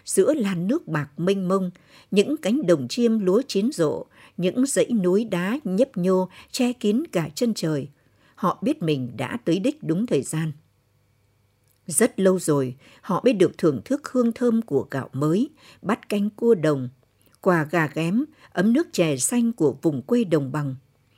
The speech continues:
Những chiếc bánh dày đã xe mặt, những cây luồng xếp đống trong làng, những chiếc đò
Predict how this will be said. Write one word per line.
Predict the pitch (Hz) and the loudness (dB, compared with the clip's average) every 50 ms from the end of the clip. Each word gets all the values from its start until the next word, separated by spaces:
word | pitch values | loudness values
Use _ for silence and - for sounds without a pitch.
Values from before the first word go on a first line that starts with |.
| _ _ _ - | _ _ _ -6
Những | - 165 170 - - 226 247 | 0 0 0 2 2 -2 -4
chiếc | - - 254 - - | 0 -2 -4 -2 -2
bánh | 156 170 208 240 | -2 -2 -2 -2
dày | - 202 165 151 139 123 | 0 0 0 0 0 -2
đã | 127 143 143 240 240 | -4 -6 -4 -4 -4
xe | - - - 214 214 | -6 -2 -2 -2 -2
mặt, | 196 165 156 143 - _ _ _ _ - - - _ | -2 -2 -4 -4 -6 _ _ _ _ -20 -20 -20 _
những | - 175 190 214 277 349 - | 0 0 0 2 0 -4 2
cây | - 254 247 | 2 2 2
luồng | 214 180 165 160 143 131 123 | 4 4 4 4 4 2 -4
xếp | - - - 285 302 - | -6 -2 -2 -2 -2 0
đống | 165 170 175 240 - | 0 0 0 0 -2
trong | - - 226 214 | -2 -2 -2 -2
làng, | 180 160 151 143 131 127 127 - _ _ _ - - - _ - | 0 0 -2 -2 -2 -4 -8 -12 _ _ _ -20 -20 -20 _ -4
những | 165 170 175 175 226 240 277 330 - _ _ _ _ - | 0 2 2 2 2 0 0 -2 -4 _ _ _ _ -6
chiếc | - 294 311 311 - | 0 0 0 0 0
đò | 165 165 160 151 139 127 | 0 0 2 2 0 -2